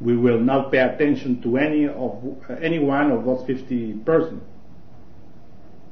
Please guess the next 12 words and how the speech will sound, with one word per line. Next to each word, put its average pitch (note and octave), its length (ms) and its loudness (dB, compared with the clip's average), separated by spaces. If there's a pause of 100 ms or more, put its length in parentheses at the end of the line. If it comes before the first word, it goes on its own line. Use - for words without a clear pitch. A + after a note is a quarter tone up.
(140)
Because G#2+ 260 -8
one C3 260 -2
person C3 280 4
is A#2 160 -4
talking A#2 280 0
one A2+ 220 -2
thing, D#3+ 220 4
another B2 260 0
person A#2+ 300 -2
is G#2 80 -10
talking A2+ 220 -4
another A2 320 -4